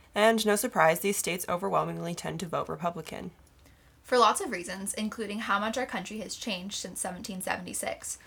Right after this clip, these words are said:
Speaker 2: lots of people have argued that the Electoral College system is unconstitutional.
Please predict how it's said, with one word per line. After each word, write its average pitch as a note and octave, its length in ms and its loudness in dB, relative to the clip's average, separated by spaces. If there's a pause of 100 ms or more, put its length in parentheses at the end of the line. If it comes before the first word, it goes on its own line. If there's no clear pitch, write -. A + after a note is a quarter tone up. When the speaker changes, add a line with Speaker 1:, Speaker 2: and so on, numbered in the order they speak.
(260)
Speaker 2:
lots G3 280 6
of D#4+ 100 -6
people C4+ 240 0
have E4+ 180 -2
argued F3 340 -4
that F#3 120 -6
the F#3+ 80 -8
Electoral F#3 480 -4
College F3 360 -4
system F3+ 380 -8
is F#3+ 100 -6
unconstitutional. - 1040 -4